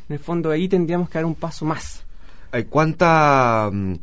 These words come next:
Speaker 2: cuánto de la, de la discusión que se ha planteado hasta ahora, sin embargo, y quiero mirarlo desde otra perspectiva, sí te parece atractivo que contemple la reforma?
Speaker 1: A ver, eh, como decía, el tema del, de la eliminación del Fondo de Utilidades Tributables,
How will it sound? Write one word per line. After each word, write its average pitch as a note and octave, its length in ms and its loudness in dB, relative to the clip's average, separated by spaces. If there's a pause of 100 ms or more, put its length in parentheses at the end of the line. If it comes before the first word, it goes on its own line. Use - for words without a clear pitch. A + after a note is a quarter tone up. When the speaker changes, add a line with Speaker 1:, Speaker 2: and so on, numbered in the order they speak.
(500)
Speaker 2:
cuánto D3+ 280 2
de D3 60 4
la, B2+ 180 4
de A2 180 -2
la G#2 120 0
discusión G#2 480 -4
que C#3 120 -6
se B2+ 100 -2
ha - 20 0
planteado A2 420 0
hasta A2 220 -4
ahora, C#3 360 2
sin B2 120 -4
embargo, A#2 460 0
y G2+ 80 -6
quiero A2 160 -4
mirarlo G#2 340 -2
desde F#2+ 160 -4
otra A2+ 200 -4
perspectiva, A#2+ 360 -6
sí C#3+ 140 -6
te D#3+ 80 -4
parece C#3 260 -2
atractivo C3+ 600 -2
que A#2+ 160 -6
contemple A2+ 480 -4
la G#2 100 -4
reforma? D2+ 480 -10 (640)
Speaker 1:
A - 80 0
ver, D#3 300 2
eh, C#3 840 4
como D#3 240 2
decía, D#3+ 440 2
el C3 140 -4
tema F3 300 2
del, D#3+ 480 -2
de D3 80 -2
la D3 100 -2
eliminación D3 640 0
del E3 240 -2
Fondo E3+ 320 0
de F3 40 0
Utilidades E3 340 -2
Tributables, D#3+ 680 0